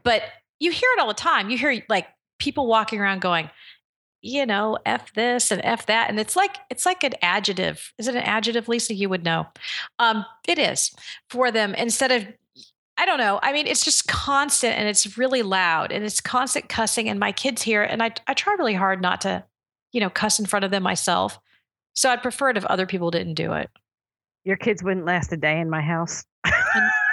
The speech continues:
Speaker 2: <laughs>
Speaker 1: well, it's not like I don't do it too. I just try not to do it in front of them. I figure they have enough, you know, to deal with without, you know, slipping up at school.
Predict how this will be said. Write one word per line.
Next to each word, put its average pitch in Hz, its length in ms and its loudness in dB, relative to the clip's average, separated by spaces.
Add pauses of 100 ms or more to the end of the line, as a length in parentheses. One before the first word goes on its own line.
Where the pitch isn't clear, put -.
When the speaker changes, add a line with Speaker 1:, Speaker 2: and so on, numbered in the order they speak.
(380)
Speaker 2:
<laughs> 320 920 0
Speaker 1:
well, 381 160 4
it's - 200 -2
not 427 220 2
like 453 220 0
I 320 180 2
don't 381 280 0
do 311 160 2
it 294 180 2
too. 349 240 0
I 294 120 4
just 277 220 -2
try 302 160 2
not 285 220 0
to 254 60 -8
do 262 180 -2
it 254 60 2
in 220 120 0
front 240 300 0
of 180 180 -4
them. 143 380 -4 (220)
I 277 120 -2
figure 359 340 0
they 285 160 2
have 269 200 0
enough, 226 540 0
you 220 120 -4
know, 185 440 0
to 185 80 -8
deal 196 300 0
with 156 280 -2
without, 180 460 0
you 214 80 -4
know, 180 100 0
slipping 202 480 0
up 175 140 -2
at - 100 -6
school. 190 600 -2